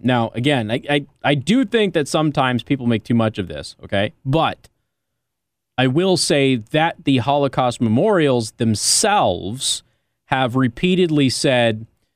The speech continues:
"This is not where you come for your Instagram photos." So they have made it a point for the past several years to let people know,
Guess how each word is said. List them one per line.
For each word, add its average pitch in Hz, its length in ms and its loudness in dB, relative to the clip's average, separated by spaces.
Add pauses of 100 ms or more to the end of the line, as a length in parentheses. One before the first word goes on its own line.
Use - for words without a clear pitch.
(280)
"This 156 360 -2
is 170 220 2
not 156 340 2
where 143 160 2
you 131 220 2
come 127 380 0
for 131 100 -2
your 113 160 2
Instagram 110 580 -2
photos." 67 440 -4 (800)
So 135 240 0
they 147 340 0
have 180 220 0
made 147 240 4
it 131 80 0
a 123 40 0
point 165 520 0
for 139 80 -2
the 123 40 0
past 127 280 -2
several 117 240 0
years 139 400 2
to 139 100 -6
let 123 160 0
people 127 240 -2
know, 117 360 2